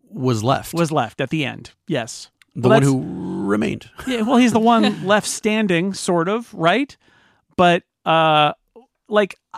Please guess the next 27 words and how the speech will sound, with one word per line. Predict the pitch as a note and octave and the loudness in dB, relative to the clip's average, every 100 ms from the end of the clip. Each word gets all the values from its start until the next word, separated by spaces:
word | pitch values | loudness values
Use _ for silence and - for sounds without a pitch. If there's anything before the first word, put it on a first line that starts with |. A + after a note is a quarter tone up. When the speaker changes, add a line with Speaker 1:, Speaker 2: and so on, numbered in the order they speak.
| - | -6
Speaker 2:
again, | G#3 E3+ B3+ A#3+ D#3 D3+ E3+ _ _ _ - | -4 0 2 4 2 0 -6 _ _ _ -4
you | F3 | -4
could | F#3+ F3+ | 0 -2
view | C#3 F3+ G#3 | -2 -4 0
this | G#3 F#3 | 0 0
as | E3+ | -2
a | D3+ | -2
shameless | - E3+ E3 E3 D#3 - - | -2 0 0 0 -2 -6 -12
setup | - - C#3+ C3 B2 - | -8 -2 0 0 -2 -8
for | - C3 A#2+ | -6 -6 -4
future | E3+ - C#3 | -6 -4 -4
Marvel | C3+ C3+ F3 | -2 -2 0
movies, | F3 E3+ F#3 F3 | -2 0 -2 -4
but | - D3+ | -2 -2
I | |
feel | C3+ - G3+ A3+ | -2 -4 -2 0
like | E3+ D3+ C#3+ - _ _ _ _ _ _ - | 2 0 -4 -12 _ _ _ _ _ _ -2
they | E3 E3+ | 0 0
earned | F#3+ E3 D3+ C3+ | 0 0 0 -4
it | A#2 _ _ _ _ _ | -8 _ _ _ _ _
in, | F3+ D#3 - - | -2 -2 -4 -10
in | G#3 G#3+ E3+ | -8 -2 0
the | E3+ D3 | 0 0
end, | C3+ C3 | -2 -4
that | B2+ D3 | -4 -6
he's, | - F#3 F3 E3+ D#3+ - _ _ _ _ | -4 -6 -4 -4 -4 -8 _ _ _ _
he's | _ - - G3 F3+ C#3+ | _ -18 -8 -4 -2 -4